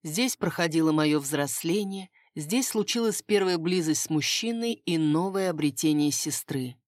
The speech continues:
Хорошего происходило до грустного мало, но в этих комнатах я ощущала себя свободно. Не то что в покоях Райнера.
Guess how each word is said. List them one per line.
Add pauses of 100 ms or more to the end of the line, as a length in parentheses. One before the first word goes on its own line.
(400)
Хорошего
происходило
до
грустного
мало, (400)
но
в
этих
комнатах
я
ощущала
себя
свободно. (380)
Не
то
что
в
покоях
Райнера.